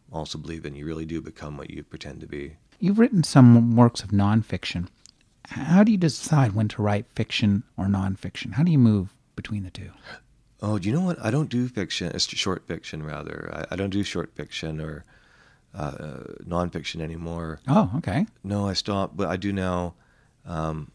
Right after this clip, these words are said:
Speaker 1: I finally built a really good studio next to where I write.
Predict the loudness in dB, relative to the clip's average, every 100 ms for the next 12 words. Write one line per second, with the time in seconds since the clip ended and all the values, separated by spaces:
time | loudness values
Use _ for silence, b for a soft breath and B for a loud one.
0 | _ -10 -8 -4 -2 -2 -2 -4 -6 -8
1 | -10 -8 -6 -6 -6 -6 -6 -6 -10 -14
2 | _ _ _ -10 -8 -8 -8 -6 -6 -6
3 | -6 -8